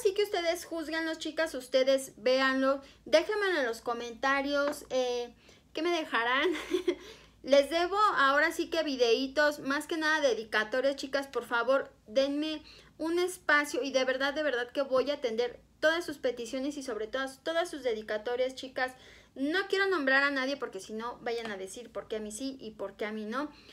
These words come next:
De verdad que vamos a, a condicionarnos, vamos a,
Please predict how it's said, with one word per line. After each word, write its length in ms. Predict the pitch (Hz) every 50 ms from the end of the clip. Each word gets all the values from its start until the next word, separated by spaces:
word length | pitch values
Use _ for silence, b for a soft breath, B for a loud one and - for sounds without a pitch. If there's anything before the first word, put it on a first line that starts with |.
| B B _
De 220 | 240 240 262 254
verdad 300 | 269 269 269 294 294 -
que 280 | - 349 339 320 - - -
vamos 500 | 220 254 269 285 294 320 359 359 - -
a, 460 | 311 262 240 - - - - 233 233
a 80 | 220 220
condicionarnos, 1000 | - 240 240 233 233 220 - 247 247 254 269 277 285 285 294 302 302 285 262
vamos 420 | 269 269 277 277 294 311 294 - 294
a, 280 | 262 233 226 214 220